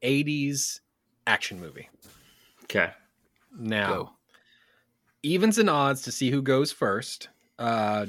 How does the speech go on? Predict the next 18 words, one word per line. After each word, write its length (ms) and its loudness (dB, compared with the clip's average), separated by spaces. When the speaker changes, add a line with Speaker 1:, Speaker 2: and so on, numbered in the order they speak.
Speaker 1:
Trey, 320 4
you 180 2
are 100 4
the 100 2
mollywhopper, 600 2
so 120 -2
I 80 4
will 80 2
let 120 -2
you 100 -2
pick 220 -6
evens 240 -4
or 120 -2
odds 300 0
on 120 0
a 60 -2
D 160 -4
twenty. 320 -10